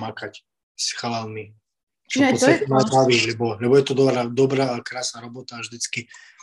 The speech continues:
Speaker 1: keď niekomu spravíme, tak každému sa to páči v podstate. Ne-, nestalo sa nám nikdy, že by sa to niekomu nepáčilo.
Speaker 2: A to sú zimné, alebo aj letné, alebo to je jedno, hej, že
Speaker 1: A bývajú, bývajú, no,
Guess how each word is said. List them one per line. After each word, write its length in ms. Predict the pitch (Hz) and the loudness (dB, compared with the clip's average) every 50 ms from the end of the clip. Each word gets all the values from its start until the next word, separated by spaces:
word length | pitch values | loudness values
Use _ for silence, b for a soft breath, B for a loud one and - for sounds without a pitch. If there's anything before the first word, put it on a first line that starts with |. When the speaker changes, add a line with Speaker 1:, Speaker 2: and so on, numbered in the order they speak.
| B B _ | B B _
Speaker 1:
keď 180 | - - 123 117 117 | -6 -4 -2 -2 -2
niekomu 320 | 123 120 - 135 127 120 | -2 -2 0 0 0 0
spravíme, 560 | - - - 120 117 113 120 120 123 123 120 | -2 -2 -2 -2 -2 0 0 0 0 -2 -2
tak 160 | - 120 120 - | -4 -6 -8 -6
každému 400 | - - 117 117 113 117 113 113 | -6 -4 -2 -2 -2 -2 -4 -4
sa 160 | - 117 104 | -6 -6 -6
to 80 | - | -8
páči 320 | 101 - 107 104 107 - 107 | -8 -6 -6 -4 -4 -6 -8
v 80 | - | -10
podstate. 320 | - 107 - - - - _ 113 | -14 -16 -14 -16 -18 -14 _ -10
Ne-, 260 | 110 117 117 120 120 | -8 -4 -4 -2 -2
nestalo 320 | 120 120 117 - - 120 117 | 0 -2 -2 -2 -2 -2 -2
sa 160 | - 127 120 | -2 -2 -2
nám 160 | 117 113 113 | -4 -4 -4
nikdy, 260 | 120 120 117 113 117 | -4 -6 -4 -2 -2
že 200 | 113 110 110 110 107 107 107 - _ _ _ | -2 -2 -2 -2 -2 -4 -4 -10 _ _ _
by 80 | 117 110 | -6 -4
sa 160 | - 117 110 | -4 -4 -4
to 80 | - | -6
niekomu 320 | 117 113 113 110 - 117 113 | -6 -6 -6 -6 -6 -6 -6
nepáčilo. 560 | 113 110 110 110 107 - - 107 104 104 - _ _ - 180 - _ _ _ _ _ _ _ _ _ _ _ _ _ _ _ _ B B B B B _ _ _ _ _ _ _ _ | -6 -6 -6 -8 -8 -8 -8 -8 -10 -12 -14 _ _ -18 -18 -18 _ _ _ _ _ _ _ _ _ _ _ _ _ _ _ _ B B B B B _ _ _ _ _ _ _ _
Speaker 2:
A 80 | 226 | -4
to 80 | - 240 | -4 -2
sú 160 | 233 233 247 | -2 0 0
zimné, 640 | 247 208 180 214 196 196 214 247 320 330 320 294 - | -2 0 0 0 0 2 0 0 0 -2 -2 -2 -2
alebo 240 | 208 208 202 202 190 | -2 -2 0 0 -2
aj 80 | 175 175 | 0 0
letné, 340 | 185 214 226 - 294 311 294 | -2 -2 -2 -4 -2 -2 0
alebo 180 | 285 254 208 214 | 0 0 0 -2
to 140 | 214 - 240 | 0 0 0
je 160 | 226 220 208 | 2 2 0
jedno, 320 | 202 180 185 180 165 170 175 175 | -2 -2 -4 -6 -6 -8 -10 -8
hej, 160 | 175 190 214 262 254 | -6 -4 -4 -4 -4
že 160 | 226 196 185 185 185 190 208 - _ _ _ _ _ _ _ _ _ _ _ _ _ _ _ _ | -4 -4 -4 -4 -6 -8 -10 -14 _ _ _ _ _ _ _ _ _ _ _ _ _ _ _ _
Speaker 1:
A 160 | - 127 131 | -4 -2 -2
bývajú, 400 | 127 123 135 151 151 147 139 135 | 0 4 6 6 8 8 8 6
bývajú, 380 | 127 135 143 143 139 139 139 139 | 6 6 6 6 6 4 4 2
no, 160 | 147 151 | 2 2